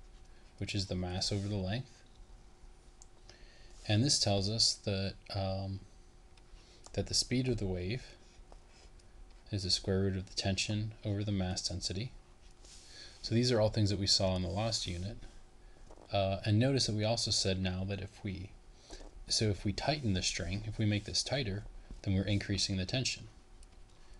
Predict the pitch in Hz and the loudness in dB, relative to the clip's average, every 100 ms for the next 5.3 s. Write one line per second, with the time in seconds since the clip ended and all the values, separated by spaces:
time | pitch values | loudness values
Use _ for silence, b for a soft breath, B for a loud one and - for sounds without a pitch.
0 | B - 95 - 98 104 104 98 95 - | B -2 -2 -2 0 2 2 2 0 -2
1 | - 147 151 95 107 107 - - - - | -2 0 2 0 -4 -8 -16 -18 -16 -18
2 | - - - - - B B B B B | -18 -20 -16 -16 -16 B B B B B
3 | - 92 98 92 92 98 90 90 - 98 | -6 0 2 2 0 -2 0 0 2 -2
4 | 92 90 - 87 87 - 98 98 120 - | -2 -4 -4 -4 -2 -4 -2 0 0 -4
5 | - 104 104 | -6 -12 -12